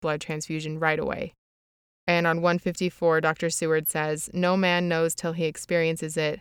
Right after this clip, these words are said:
what it is to feel his own lifeblood drawn away into the veins of the woman he loves." After they finish the blood transfusion, Van Helsing tells Doctor Seward not to tell anyone about the incident.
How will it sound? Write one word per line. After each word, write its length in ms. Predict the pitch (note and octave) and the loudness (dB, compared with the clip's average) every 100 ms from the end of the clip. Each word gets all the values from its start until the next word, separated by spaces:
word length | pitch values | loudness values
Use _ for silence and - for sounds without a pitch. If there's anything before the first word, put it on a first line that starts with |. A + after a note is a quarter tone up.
| - | -4
what 200 | F3+ G3 | 2 4
it 80 | G#3 | 4
is 160 | G3 - | 2 0
to 120 | F3+ | -2
feel 220 | F3+ E3+ | 2 2
his 160 | F3+ E3 | 2 0
own 260 | E3+ F#3 | -2 2
lifeblood 560 | F3 D#3+ - E3+ D#3+ D#3+ | 2 0 -2 -2 -2 -2
drawn 240 | E3 D#3+ | -2 -2
away 340 | E3+ D#3+ D#3 D#3 | -2 -2 -2 -4
into 220 | D#3+ D#3 | -6 -4
the 120 | D#3 | -2
veins 400 | D#3+ D#3+ D#3+ D#3 | 0 0 0 -4
of 120 | D#3+ | -4
the 100 | E3 | -4
woman 340 | D#3+ D#3 D#3 D#3 | -2 -2 -4 -4
he 140 | D#3+ | -4
loves." 600 | D3+ C#3+ - F#3+ - - _ _ _ _ - | -4 -6 -8 -8 -8 -10 _ _ _ _ 4
After 280 | F#3 F3+ F#3+ | 4 4 2
they 280 | F#3 F3 F3 | 4 4 2
finish 400 | F#3+ F3+ F3 - | 2 4 2 2
the 180 | F3+ | 0
blood 280 | E3 E3 D#3+ | 0 0 -2
transfusion, 640 | - E3+ E3 E3+ E3 E3 | -2 -4 -2 -4 0 -2
Van 180 | D#3+ D#3+ | -2 -4
Helsing 400 | E3+ E3 - E3 | -4 -4 -4 -6
tells 260 | - E3+ E3 | -2 0 2
Doctor 280 | E3+ E3 E3 | 0 0 -2
Seward 320 | - E3 E3 | 0 0 2
not 180 | D#3+ - | -2 -4
to 100 | E3+ | -6
tell 280 | - E3+ E3 | 0 0 0
anyone 360 | E3+ E3 D#3+ | -2 -2 -2
about 320 | D#3 D#3 D#3 | -2 -4 -4
the 120 | - - | -4 -6
incident. 640 | F3 - - - - | -6 -8 -8 -10 -14